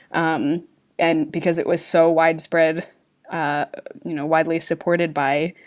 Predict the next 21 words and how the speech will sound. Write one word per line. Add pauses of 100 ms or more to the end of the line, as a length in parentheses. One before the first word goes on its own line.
(400)
by
students
across
different
universities. (420)
Um, (1400)
so
I,
I
think,
uh, (760)
maybe
that
backfired
for
the
administrations
a
little
bit. (400)
Um,